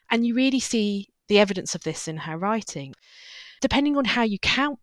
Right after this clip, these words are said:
them, Margaret tended to edit and republish her works. So, you know, how many she <laughs> did depends how you count them. Some of the most recent scholarship has identified something like twenty-six works,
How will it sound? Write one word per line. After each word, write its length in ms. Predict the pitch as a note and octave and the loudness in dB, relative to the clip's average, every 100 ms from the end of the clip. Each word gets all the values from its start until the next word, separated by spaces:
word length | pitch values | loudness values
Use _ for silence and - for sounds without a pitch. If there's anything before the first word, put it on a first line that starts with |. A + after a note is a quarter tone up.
| - | -12
them, 360 | A#2 C#3 F#3 - - | -10 -8 -10 -12 -2
Margaret 800 | A3 B3 C4+ B3 A3 - - - _ _ | 4 6 6 4 2 2 -4 -4 _ _
tended 300 | - A#3 B3 | -4 -2 -2
to 180 | - G3+ | 0 0
edit 240 | G3 - | 0 -2
and 80 | G3+ | -2
republish 460 | G#3+ - G#3 A3 - | -4 -4 -4 -2 -2
her 100 | G#3+ | -2
works. 380 | A3 D#4 - | -2 -4 -6
So, 580 | - - F#3 F3+ F3+ F#3 - - | -4 2 4 4 2 -4 -10 -12
you 120 | - F3+ | -4 -2
know, 60 | |
how 180 | E3+ G#3 | 2 4
many 220 | G3+ F3 | 4 4
she 180 | E3+ F#3 | 4 6
<laughs> 100 | A3 | 6
did 120 | G#3+ | 4
depends 560 | - - G#3+ F3 G3+ - _ | 2 0 0 0 -4 -6 _
how 160 | - F3 | -2 -2
you 120 | D#3+ | -2
count 340 | F3 F#3 D3 - | -2 -2 -2 -8
them. 160 | D#3 - - - - - - | -12 -14 -20 -20 -20 -20 -2
Some 140 | - | 2
of 60 | A#3+ | 4
the 60 | A3 | 4
most 260 | G#3+ - | 2 2
recent 340 | A#3 A3 - - | -2 -2 -2 -4
scholarship 400 | - F3 D#3+ - | -2 -2 -2 -4
has 120 | G3 | -4
identified 540 | F#3 F#3+ F#3+ - F#3 | -2 -2 -4 -2 -4
something 220 | - F#3+ | -4 -8
like 140 | F#3+ - | -8 -8
twenty-six 800 | - G#3+ G3 - - - - - | -6 -6 -6 -4 -4 -4 -8 -6
works, 580 | E3+ G3 - - - | -6 -6 -8 -16 -18